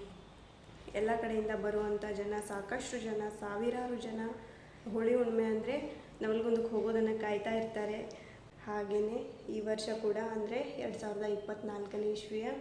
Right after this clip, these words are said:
ಆ, ಹೋಳಿ ಹುಣ್ಣಿಮೆ, ರಾಮಲಿಂಗ ಕಾಮಣ್ಣನ ಹೋಳಿ ಹುಣ್ಣಿಮೆ ಉತ್ಸವ, ಆ, ಇದೇ ಮಾರ್ಚ್ ಇಪ್ಪತ್ತನೇ ತಾರೀಕಿನ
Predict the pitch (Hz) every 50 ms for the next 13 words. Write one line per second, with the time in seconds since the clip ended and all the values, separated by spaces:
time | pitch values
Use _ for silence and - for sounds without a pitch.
0 | - - - - - - - - - - 202 202 202 196 196 196 196 196 196 202
1 | 202 202 208 214 208 208 202 196 196 196 196 196 196 185 190 196 196 196 196 196
2 | 196 196 190 190 190 190 190 190 196 196 196 196 196 196 190 190 196 196 190 190
3 | 196 190 190 190 190 190 190 190 190 - - 202 202 220 240 - - - - -
4 | - - - - - - - 196 196 196 196 196 196 196 196 190 190 - - -
5 | - - - - - - - - - - - - - - - 208 208 196 226 220
6 | 214 208 208 202 202 202 196 196 202 202 196 - - 196 - - 208 208 - 208
7 | 202 202 - 208 196 196 190 185 - - 196